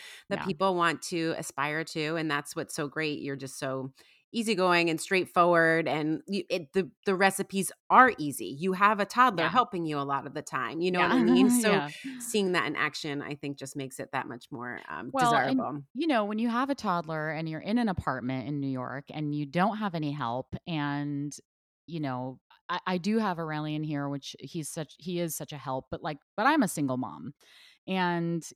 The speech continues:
Speaker 2: you know, financially and all of that. And, you know, I, I don't have time to do the most. So, like, everything's gotta be, like,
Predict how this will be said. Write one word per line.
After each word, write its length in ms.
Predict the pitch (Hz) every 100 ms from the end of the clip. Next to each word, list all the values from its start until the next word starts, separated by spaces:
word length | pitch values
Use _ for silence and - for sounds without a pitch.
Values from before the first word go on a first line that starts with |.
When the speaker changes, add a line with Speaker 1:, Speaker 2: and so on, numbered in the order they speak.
| -
Speaker 2:
you 100 | 180
know, 200 | 139 143
financially 840 | 175 160 156 160 - 160 151 151
and 100 | 143
all 180 | 143 139
of 120 | 131
that. 380 | 123 113 135 175 -
And, 420 | 165 156 151 151 - - _ _ _ _ -
you 80 | 196
know, 200 | 165 - - -
I, 100 | 165 - -
I 140 | 196
don't 180 | 262 240
have 140 | 185
time 260 | - 170 196
to 60 |
do 100 | 160
the 80 | 131
most. 480 | 123 87 - - - -
So, 460 | - 170 151 143 139
like, 160 | 143 -
everything's 540 | - 202 196 180 165 147
gotta 260 | 156 147
be, 460 | 135 143 135 123 120 -
like, 260 | 139 107 107